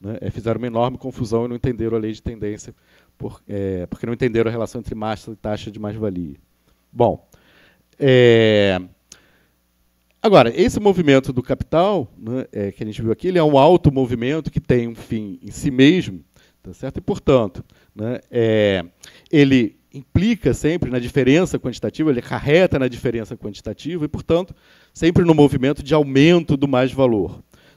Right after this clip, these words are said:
tá? Portanto, né, é, esse aumento do mais-valor vai ser, vai aparecer, né, vai tomar a forma de uma, de uma, um aumento na sua medida, na taxa de mais-valia, tá?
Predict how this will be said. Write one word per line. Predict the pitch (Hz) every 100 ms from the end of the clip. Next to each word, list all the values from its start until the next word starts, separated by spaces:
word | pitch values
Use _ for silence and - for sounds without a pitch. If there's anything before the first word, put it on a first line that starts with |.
| _
tá? | 90 87 - _ _ _ _
Portanto, | - 220 165 120 95 98 -
né, | - 120 127 127 _
é, | 123 113 110 107 98 90 85 _ _ _ _ _ _ - -
esse | 143 -
aumento | 143 123 156 190 170
do | 139
mais-valor | 131 113 113 120 120 151 180
vai | 131
ser, | - 131 113
vai | - 113
aparecer, | - 131 123 - 143 190 139
né, | 117
vai | 110
tomar | 131 113
a | 113
forma | - 135
de | 147
uma, | 151 151
de | 139 127 -
uma, | 123
um | 120 - _ 110
aumento | 127 127 139 147
na |
sua | 139 165
medida, | 151 131 110 143 98 90
na | 95
taxa | - 120 127 131
de | 120
mais-valia, | 123 120 123 104 101 76 - _ _ _
tá? | - 80